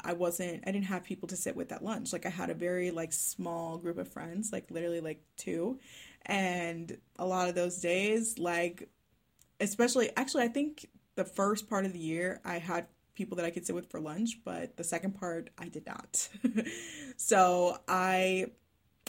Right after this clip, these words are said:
I would literally go into the bathroom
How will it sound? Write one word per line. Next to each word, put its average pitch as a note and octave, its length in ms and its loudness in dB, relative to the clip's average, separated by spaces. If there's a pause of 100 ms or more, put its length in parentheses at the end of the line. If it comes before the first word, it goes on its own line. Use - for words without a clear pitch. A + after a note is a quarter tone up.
(180)
I F#3+ 180 4
would G3+ 260 2
literally G3+ 360 4
go F#3+ 640 2
into F#3 420 0
the F#3+ 120 2
bathroom F#3 800 -2